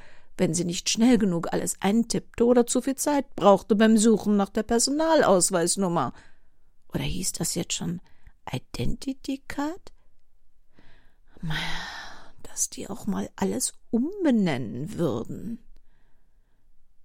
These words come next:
In den letzten zweiundvierzig Jahren hatte sie viele in der Wohnanlage kommen und gehen sehen. Blieb nicht aus bei einer so langen Zeitspanne.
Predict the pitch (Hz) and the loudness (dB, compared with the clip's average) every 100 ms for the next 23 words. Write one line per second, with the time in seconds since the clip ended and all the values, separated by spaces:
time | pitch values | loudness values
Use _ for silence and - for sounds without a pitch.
0 | - - - - _ - 220 233 247 247 | -20 -20 -20 -20 _ -2 4 6 6 4
1 | - 285 - 226 262 294 269 - 277 - | -2 -2 0 0 -2 -4 -8 -8 -10 -4
2 | 190 214 277 254 233 - 226 220 226 - | -2 -2 -2 -2 -2 -4 -4 -4 -6 -8
3 | - 254 214 165 180 196 208 233 233 233 | -4 0 2 2 2 2 0 2 4 4
4 | 226 220 214 226 - 240 214 202 196 226 | 6 6 6 2 2 0 2 0 0 -2
5 | 233 247 233 214 196 208 208 208 196 - | -2 -2 0 0 2 2 2 2 -2 -6
6 | - - _ - - - - - - - | -20 -20 _ -20 -20 -20 -20 -8 -8 -6
7 | - 160 - 180 202 - - 160 147 160 | -8 -8 -4 -2 0 -2 -4 -4 -4 -4
8 | 170 170 170 170 - 143 151 - - 160 | -2 0 -2 -4 -4 -4 -6 -10 -8 -6
9 | 156 175 | -4 -6